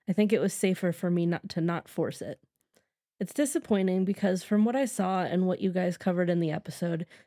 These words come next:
it's a lovely adaptation. I'll definitely give the watch another shot in the future when I'm in a better mindset for it.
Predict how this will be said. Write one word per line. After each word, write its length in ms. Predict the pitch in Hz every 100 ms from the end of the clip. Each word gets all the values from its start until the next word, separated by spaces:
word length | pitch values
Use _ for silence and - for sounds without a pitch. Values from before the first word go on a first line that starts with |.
| -
it's 160 | 190 226
a 60 |
lovely 360 | 220 226 208 208
adaptation. 840 | 180 175 - - 160 - - 196 - _ _ _ _ -
I'll 100 | 180
definitely 600 | 220 220 254 254 226 208
give 280 | 190 180
the 100 | 185
watch 300 | 175 190 170
another 340 | 180 175 180 196
shot 340 | - 170 -
in 100 | 180
the 60 | 170
future 520 | - 175 - - 160 - _ _
when 140 | 214
I'm 160 | 226 208
in 80 | 185
a 60 |
better 260 | 170 - 156
mindset 540 | 151 151 - - 160
for 220 | - - -
it. 180 | -